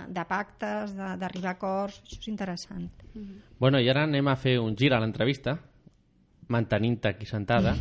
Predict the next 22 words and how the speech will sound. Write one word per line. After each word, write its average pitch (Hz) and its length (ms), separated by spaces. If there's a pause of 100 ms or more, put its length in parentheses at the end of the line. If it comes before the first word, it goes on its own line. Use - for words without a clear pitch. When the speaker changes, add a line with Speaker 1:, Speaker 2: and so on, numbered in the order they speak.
(280)
Speaker 2:
<laughs> 165 340
Speaker 3:
per 120 160
fer 139 160
una 151 200
cosa 147 280
que 131 80
hem 120 100
estrenat 113 380
aquesta 110 320
temporada, 90 460
aquesta 104 260
quarta 101 320
temporada 101 460
del 98 80
nostre 98 240
programa, 120 420
que 120 80
es 95 80
diu 131 100
La 143 140
Curiosa 127 360
Entrevista, 107 560